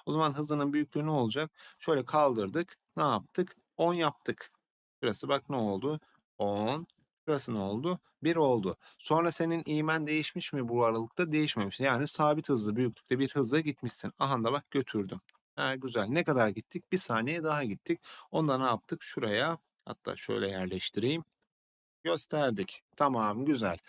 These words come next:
Sonra ne oldu? İvmemiz eksi beş olmuş. Eksi beş olmak ne demek? E, ben sağa doğru gidiyordum. İvme eksi beş ise frene basmışım demektir. E, benim burada hızımın büyüklüğü ne kadar değişecek? Bak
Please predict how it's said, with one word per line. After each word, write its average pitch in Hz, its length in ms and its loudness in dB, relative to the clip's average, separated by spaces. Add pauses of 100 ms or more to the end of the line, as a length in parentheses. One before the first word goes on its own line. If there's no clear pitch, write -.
(120)
Sonra 185 420 4
ne 156 60 -2
oldu? 160 360 2 (120)
İvmemiz 156 460 0
eksi 156 300 0
beş 147 220 0
olmuş. 104 360 0
Eksi 127 320 -4
beş 160 200 0
olmak 156 340 0
ne 165 140 0
demek? 147 420 -4
E, 143 380 4
ben 147 120 4
sağa 147 360 0
doğru 131 220 2
gidiyordum. 110 560 -2
İvme 139 280 0
eksi 135 340 -4
beş 120 200 0
ise 165 260 -2
frene 151 400 2
basmışım 135 520 2
demektir. 92 420 -4 (280)
E, 120 80 0
benim 151 220 0
burada 156 140 2
hızımın 147 400 -2
büyüklüğü 147 340 -2
ne 165 100 2
kadar 127 360 2
değişecek? 117 480 0 (280)
Bak 151 160 2